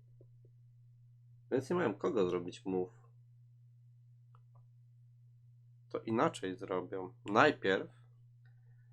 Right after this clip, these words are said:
zagrają mu Wraitha, żeby położyć szpiega. I położą tego szpiega tutaj. Nie będą korzystać z tej drugiej zdolności.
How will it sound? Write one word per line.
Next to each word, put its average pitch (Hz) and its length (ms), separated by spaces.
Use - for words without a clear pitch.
zagrają 101 400
mu 101 180
Wraitha, 101 640
żeby 101 180
położyć 113 380
szpiega. 98 520
I 110 60
położą 127 320
tego 120 200
szpiega 113 320
tutaj. - 420
Nie 98 80
będą 117 220
korzystać 113 360
z - 40
tej 110 120
drugiej 101 300
zdolności. 95 760